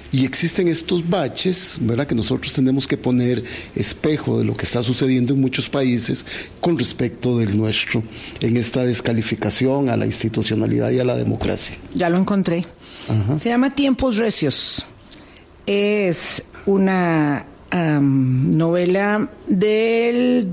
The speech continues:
Speaker 2: dos mil diecinueve.
Speaker 1: Mm.
Speaker 2: Eh, es una historia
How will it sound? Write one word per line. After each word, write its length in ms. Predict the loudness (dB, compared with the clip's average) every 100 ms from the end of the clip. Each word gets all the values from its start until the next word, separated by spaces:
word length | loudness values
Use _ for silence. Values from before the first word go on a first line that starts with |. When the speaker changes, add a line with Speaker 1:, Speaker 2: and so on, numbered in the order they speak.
| -4 0
Speaker 2:
dos 260 | 2 4
mil 380 | 4 4 2 2
diecinueve. 680 | 0 2 2 2 2 0 -2 -8 -2
Speaker 1:
Mm. 180 | 0 2 0 -8 -4
Speaker 2:
Eh, 720 | 0 2 4 2 2 0 -2 -2
es 140 | 0
una 120 | 2
historia 480 | 0 0 0 2 -2